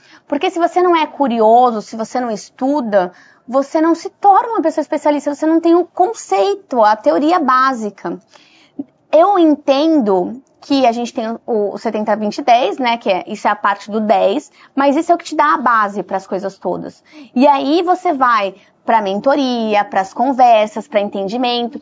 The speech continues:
E em muitos momentos, quem vai te ensinar de verdade sobre essas coisas todas tá em C X. Ou tá em tecnologia, fazendo agilidade.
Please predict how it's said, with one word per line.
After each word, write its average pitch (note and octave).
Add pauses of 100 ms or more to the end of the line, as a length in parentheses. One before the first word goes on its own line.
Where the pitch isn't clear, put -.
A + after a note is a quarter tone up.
(140)
E -
em E4
muitos F4
momentos, C4+
quem D4+
vai C#4+
te G4+
ensinar D#4
de A#3+
verdade A3
sobre G#3+
essas G#3
coisas G3
todas A#3+ (220)
tá C#4+
em E4+
C G4+
X. C#4 (1160)
Ou F4
tá D#4+
em A4+
tecnologia, A#3+ (880)
fazendo A#3+
agilidade. G3